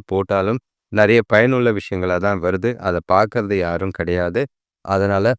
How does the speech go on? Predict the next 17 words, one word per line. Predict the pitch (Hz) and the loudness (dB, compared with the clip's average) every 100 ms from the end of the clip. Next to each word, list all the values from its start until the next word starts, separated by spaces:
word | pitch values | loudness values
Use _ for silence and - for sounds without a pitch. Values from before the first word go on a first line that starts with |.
| _ - | _ -2
சேனலை | 104 107 120 113 | 2 4 2 0
சப்ஸ்கிரைப் | - 92 110 98 | -2 -4 -2 -4
பண்ணிட்டு | 101 92 95 85 | -2 -4 -4 -2
பெல் | 95 98 | 0 0
ஐகான் | 90 90 | 0 -4
பிரஸ் | 85 110 - | -2 -6 -2
பண்ணிக்கிட்டீங்கன்னா | 117 107 - 110 110 151 - _ _ 101 | -4 -4 -4 -2 0 -2 -4 _ _ 0
நோட்டிஃபிகேஷன்ஸ் | 107 107 104 - 104 - 95 - | 2 2 -2 0 -2 0 -6 -2
வந்தா | 95 107 110 | -2 0 0
மட்டுமே | 104 98 90 98 120 | 0 0 -2 0 -2
ஷார்ட்ஸ் | - 90 92 - 87 | -2 -2 -2 -4 -6
வரும். | 87 98 127 _ _ _ | -2 0 -2 _ _ _
உங்களுக்கு | - 110 107 95 101 | -2 2 2 2 0
எல்லாமே | 101 107 113 113 123 | 2 2 2 2 0
பெரிய | - 101 107 | 0 0 2
வீடியோவா | 95 95 95 98 101 - | 0 -2 0 0 -2 -2
போடுறதுனால | 95 95 95 85 90 87 87 | -2 0 0 0 -2 -2 0